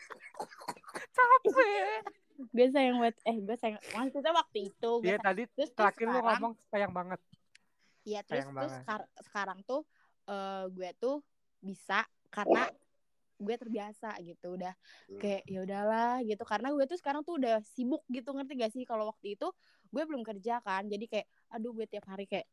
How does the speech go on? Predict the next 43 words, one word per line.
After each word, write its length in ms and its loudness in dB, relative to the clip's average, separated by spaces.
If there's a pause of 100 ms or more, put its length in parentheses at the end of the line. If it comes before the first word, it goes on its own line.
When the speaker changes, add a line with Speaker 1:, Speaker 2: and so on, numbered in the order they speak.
Speaker 2:
"Ih, 160 -6
anjir, 320 -4
ngegalauin 560 -2
nih 80 -12
laki, 480 -12
gila, 320 0
udah." 240 4 (1400)
Gila 180 0
ya 140 2
lo, 160 4
Septi, 320 -4
lu 160 2
tuh 160 -2
udah 180 4
empat 300 -6
bulan 320 0
lebih, 260 -4
lima 140 -4
bulan 240 -2
lebih 180 -2
sama 80 -6
dia 140 -2
udah 100 -6
misah, 320 -6
pisah, 300 -2
tapi 240 -2
kayak 160 0
masih 260 2
aja 460 4
gitu 240 -10
kan. 340 -6 (720)
Terus 180 -2 (240)
kayak 240 -6
pas 160 -10
udah 160 -4
kerja 400 -2
gue 160 0
kayak, 220 -2
"Ya 100 -2
udah, 320 0
gue 240 2
udah 320 2
kayak 160 -4